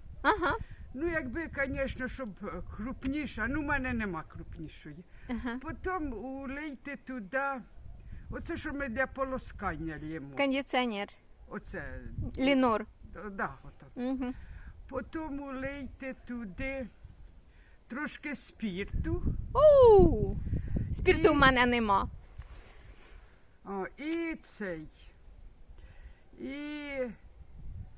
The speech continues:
Speaker 2: по штук сім-шість гвоздик отак повтикала вона.
Speaker 1: Ага.
Speaker 2: І поставте. І у вас буде все рівно освіжаючий воздух.
Speaker 1: Короче, ти, е, е, то,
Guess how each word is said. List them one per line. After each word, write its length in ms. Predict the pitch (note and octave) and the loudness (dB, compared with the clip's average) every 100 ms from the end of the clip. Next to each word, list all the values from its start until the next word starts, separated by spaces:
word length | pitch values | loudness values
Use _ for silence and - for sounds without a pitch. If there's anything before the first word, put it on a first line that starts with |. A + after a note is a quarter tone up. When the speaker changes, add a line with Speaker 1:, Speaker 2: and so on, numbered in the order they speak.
| - - - - - | -14 -12 -12 -14 -14
Speaker 2:
по 140 | C4 C#4 | -10 -8
штук 380 | - - C4+ - | -8 -8 -8 -8
сім-шість 1300 | - C#4+ D#4 D4+ A#3 F3+ - - C4+ D4 - - | -8 -4 -2 -2 -6 -8 -10 -8 -6 -6 -8 -8
гвоздик 600 | G3+ A#3 C#4 E3+ G3 F#3 | -6 -4 -6 -4 -4 -4
отак 280 | G3 - F3 - | -6 -8 -10 -8
повтикала 760 | G3 - - F3+ - D3+ D3 C#3+ | -12 -10 -10 -8 -6 -8 -8 -8
вона. 100 | B3+ C4 | 0 2
Speaker 1:
Ага. 280 | C4 B3 C#4 - - | 2 0 -2 -8 -14
Speaker 2:
І 120 | G#4+ - | -12 -10
поставте. 760 | D#4+ - A3 F#3 - - F3 D#3 - - - - | -10 -8 -6 -6 -8 -14 -14 -14 -20 -20 -20 -18
І 120 | G#3 A#3 | -12 -8
у 40 | |
вас 240 | G3 C#4+ | -4 -4
буде 280 | F#3+ C4 G#3 | -6 -10 -10
все 260 | G3+ - A3 A#3 | -10 -6 -4 -4
рівно 220 | A3+ A3 | -6 -8
освіжаючий 840 | - F#3 F#3+ G3+ G#3+ G3+ - F#3+ E3 | -8 -8 -6 -4 -2 -2 -2 -4 -4
воздух. 460 | - - - - - - - | -4 -6 -6 -8 -4 -4 2
Speaker 1:
Короче, 480 | - E4 D#4 D#4 D#4 | 8 8 8 4 2
ти, 140 | - D#4 D4+ C#4 | 2 0 2 0
е, 420 | C4 B3+ B3+ A#3+ | 0 -2 0 -2
е, 40 | |
то, 340 | A3 A3+ A#3 | -2 -4 -4